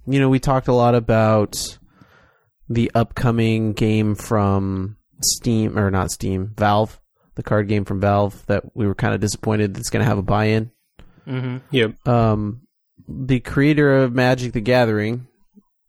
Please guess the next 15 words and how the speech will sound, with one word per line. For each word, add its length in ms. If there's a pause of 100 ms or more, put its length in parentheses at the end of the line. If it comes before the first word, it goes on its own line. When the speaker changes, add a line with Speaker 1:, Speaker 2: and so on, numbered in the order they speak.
(320)
Speaker 1:
uh, 1000
Speaker 2:
Richard 240
Speaker 1:
Richard 240
Speaker 2:
Garfield. 320
Speaker 1:
Garfield, 580
yeah. 280 (880)
Also 500
is 140
working 340
on 140
a 80 (180)
game 840
with 420 (520)
Fantasy 380
Flight. 340